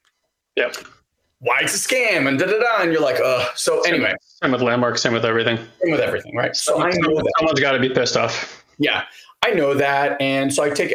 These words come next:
Speaker 2: everything with a grain of salt, and then you're reading it, and the mind is just starting to latch onto all this stuff. It's like, "See, I told you, this is it, this is it, this is it." And one of the, the most amazing things,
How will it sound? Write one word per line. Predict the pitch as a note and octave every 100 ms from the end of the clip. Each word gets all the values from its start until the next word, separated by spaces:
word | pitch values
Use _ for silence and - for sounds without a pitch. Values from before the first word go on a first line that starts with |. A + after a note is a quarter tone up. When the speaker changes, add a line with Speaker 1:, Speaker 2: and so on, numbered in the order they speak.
| -
Speaker 2:
everything | D3 D#3+ D#3
with | C#3+
a | C#3
grain | C3 B2+
of | B2+
salt, | B2+ A#2+ B2+ B2
and | C3
then | C3+
you're | C3 A#2+
reading | C#3 F3+ D#3+ B2+
it, | A#2 B2
and | B2+
the | B2
mind | B2+ C#3 D#3
is | C3+
just | B2+ B2+ - - -
starting | - - D3+ D#3+ D#3+
to | C3
latch | A#2 B2 D#3 -
onto | C3 C#3+ C#3+ -
all | A#2 B2+
this | C#3+
stuff. | C#3 D3+
It's | D#3+
like, | -
"See, | - - - F3+ G#3 - -
I | -
told | - C#4+ D4
you, | B2+ G2 - -
this | F3+ F3
is | C3+
it, | D4+ G3+ C#3+ -
this | C#3 D3+
is | E3 C4
it, | D4+ - -
this | F3 A#3+
is | D4 B3+
it." | F3 - _ - _ _ _
And | D3 C#3+ C#3 C#3+ _ _ - - -
one | A2+ A#2+ E3 G#3+
of | G3
the, | D#3 C#3+ C#3 -
the | B2+
most | A#2 B2+ D3 F#3 G3 -
amazing | C3 C3 C#3 C#3+ D3+ C#3 C#3+ C3+
things, | - C3 B2 A2 G#2+ G2+